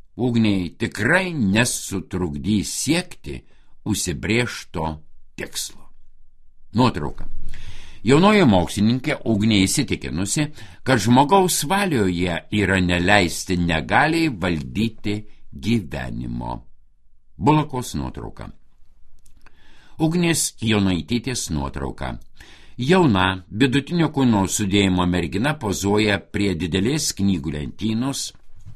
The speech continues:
tikriausiai stovinčios lauke. Nuotraukoje ji matoma nuo klubo iki viršugalvio, galva šiek tiek pasukusi dešiniuoju profiliu. Mergina šypsosi, rankose laiko atverstą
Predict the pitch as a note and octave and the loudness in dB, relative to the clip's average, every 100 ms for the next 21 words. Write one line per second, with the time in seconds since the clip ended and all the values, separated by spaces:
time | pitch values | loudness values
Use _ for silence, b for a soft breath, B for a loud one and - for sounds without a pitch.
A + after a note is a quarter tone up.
0 | - - - - B2+ - F#2+ A#2 C#3 - | -12 -12 -14 -4 -2 0 4 4 4 0
1 | D#3 D3+ D3 B B B - - G2+ F#2+ | -2 -2 -4 B B B -2 2 2 2
2 | G#2+ - A#2 - A#2+ A#2 B2 - - - | 2 0 -4 -2 -2 -2 -4 -6 -10 -10
3 | - - B B B B B2 E3 E3+ D#3+ | -12 -12 B B B B 6 6 6 0
4 | - D3 D3 C3+ A#2+ A#2 A2+ A2 G2 F2+ | 0 0 2 2 2 0 -2 -4 -2 -4
5 | - - - G2+ G#2+ G2+ D#2+ A#1 - - | -6 -16 -8 0 4 4 2 0 -10 -8
6 | G2 C3 C#3+ G2+ C2+ C2+ B1+ - A#2 G#2 | -2 0 0 -2 -2 -8 -10 -10 -8 -6
7 | G#2 F#2 F2+ E2 B B B B B2 D3 | -4 -4 -4 -6 B B B B 2 2
8 | E3 E3+ - A2+ - G2+ G#2+ - F2 D#2 | 2 -2 0 -2 0 -2 -4 -6 -8 -4
9 | G#2 G#2 G#2 F2+ F2+ D#2+ - D#2+ F2+ F2 | -6 -6 -6 -4 -2 -4 -4 -4 -4 -6
10 | - C2+ B1+ - A#1+ A1+ - - D3 - | -8 -8 -8 -10 -14 -14 -12 -2 0 0
11 | E2+ A#1 - - C#3+ - G2 - G#2+ B | -4 -6 -8 -4 -4 -4 -6 -4 -6 B
12 | B B A#2 D3+ D3+ C#3+ C3+ B2 B2 - | B B 2 2 2 -4 -4 -4 -4 -4
13 | F2+ E2+ D#2 - - | -4 -4 -6 -8 -10